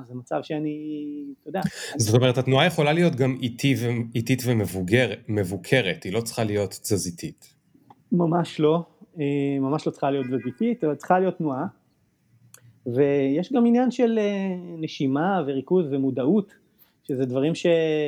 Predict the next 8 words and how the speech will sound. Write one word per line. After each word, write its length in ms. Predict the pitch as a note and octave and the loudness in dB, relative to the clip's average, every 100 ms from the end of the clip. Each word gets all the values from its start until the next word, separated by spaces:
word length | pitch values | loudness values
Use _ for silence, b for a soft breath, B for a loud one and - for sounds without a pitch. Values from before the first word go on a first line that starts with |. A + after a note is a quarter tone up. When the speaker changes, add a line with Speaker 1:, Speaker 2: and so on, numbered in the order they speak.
| C#3+ C3+ C3 - - - _ - - _ _ - - C#3 C3 | -2 -4 -6 -10 -18 -20 _ -18 -18 _ _ -18 -12 -8 -4
Speaker 1:
להיות 320 | C3+ D#3+ F#3+ | 2 2 0
עצור 580 | - - - A3+ A3 D#3+ | -6 -8 2 4 4 0
זה 100 | C#3+ | -2
הדבר 180 | C3+ D#3+ | -2 -2
האחרון 420 | D#3+ C#3+ D#3+ E3+ | -2 -4 -4 -4
שמתאים 360 | D#3 B2+ D3 | -6 -6 -4
באומנויות 380 | C3+ B2+ C3 - | -4 -4 -6 -6
לחימה, 460 | C#3+ - B2+ C3 | -6 -6 -4 -4